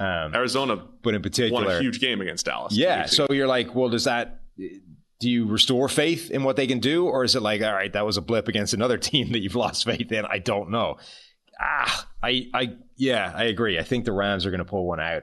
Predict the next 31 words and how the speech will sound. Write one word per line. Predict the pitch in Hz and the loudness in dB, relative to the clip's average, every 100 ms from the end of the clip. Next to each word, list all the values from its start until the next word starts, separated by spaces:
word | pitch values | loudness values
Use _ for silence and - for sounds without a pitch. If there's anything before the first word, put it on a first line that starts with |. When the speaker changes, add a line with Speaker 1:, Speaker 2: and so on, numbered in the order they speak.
| - | -6
Speaker 1:
I | |
just | 80 98 - | -6 -2 -2
don't | 95 92 85 - - - _ - | -2 -4 -8 -16 -20 -20 _ -14
have | - 90 85 | -8 -6 -4
faith | - 87 82 - | -2 -2 -2 -8
in | 82 | -6
Arizona | 80 76 87 78 | -4 -2 -4 -6
to | 85 | -8
get | 80 | -8
it | 76 | -6
done, | - 85 73 69 | -6 -6 -6 -12
but | - | -10
they, | 82 80 - _ _ _ - | -8 -8 -12 _ _ _ -12
I | 78 | -8
mean, | 80 | -6
we've | 76 | 0
seen | - 92 104 | 0 2 -2
they | 65 | -6
can. | - 80 67 - - | -10 -10 -10 -8 -2
Speaker 2:
L | 95 | 0
A | 95 | 0
cover | - 95 | 0 -2
the | 92 | -2
four? | - 104 110 - _ _ _ | -2 -2 -4 -8 _ _ _
Speaker 1:
Yeah. | 73 - - - _ _ _ _ _ _ _ _ - | -18 -12 -12 -12 _ _ _ _ _ _ _ _ -6
Speaker 2:
All | 90 | -2
right, | 85 78 - | -2 -4 -4
to | 117 | -2
wrap | 117 117 123 | 0 0 0
it | |
up, | 110 104 | 0 0